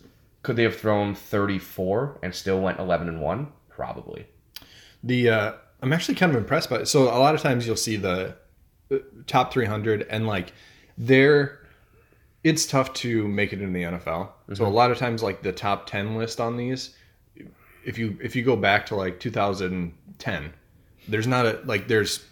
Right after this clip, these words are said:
Speaker 2: definitely guys you know, but a lot of guys that never make it high in the N F L draft.
Speaker 1: Yeah.
Speaker 2: And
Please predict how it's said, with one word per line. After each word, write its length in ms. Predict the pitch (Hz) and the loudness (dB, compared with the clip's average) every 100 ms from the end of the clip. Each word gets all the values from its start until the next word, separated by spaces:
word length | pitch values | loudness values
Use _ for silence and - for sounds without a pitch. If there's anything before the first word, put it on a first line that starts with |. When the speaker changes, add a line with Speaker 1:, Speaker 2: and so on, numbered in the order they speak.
| _ 120 | _ 0
Speaker 2:
definitely 300 | 165 160 123 | 2 2 2
guys 280 | 113 104 | 4 4
you 60 | 101 | 0
know, 260 | 95 95 135 | -2 0 0
but 200 | 117 - | -2 -2
a 60 | |
lot 320 | 98 95 101 104 | -2 2 2 2
of 100 | 98 | 0
guys 320 | 92 95 98 | 0 0 -2
that 300 | 92 90 87 - _ | -4 -6 -8 -16 _
never 560 | 117 107 98 92 98 92 | -8 0 0 0 0 -2
make 400 | 90 95 92 87 | -4 -2 -2 -2
it 280 | 95 - - | -6 -6 -12
high 260 | - 95 | -4 -2
in 100 | 92 | -2
the 60 | 90 | -4
N 80 | 92 | -4
F 100 | 104 | -6
L 100 | 95 | -4
draft. 340 | 98 98 110 | -4 -4 -4
Speaker 1:
Yeah. 180 | 107 - - | -6 -4 -2
Speaker 2:
And 520 | 104 98 92 92 | -2 0 -2 -4